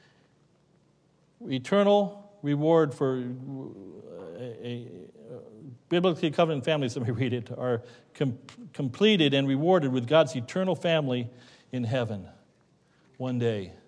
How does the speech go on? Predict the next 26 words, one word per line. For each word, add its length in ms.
Hebrews 360
chapter 320
eleven, 460
we 100
read 200
about 240
Abraham 440
once 260
again. 600
He, 260
he 80
went 180
out 280
not 160
knowing 240
whither 240
he 100
went. 220
He 60
went 200
out 180
by 140
faith, 300
the 60
Bible 260
says. 560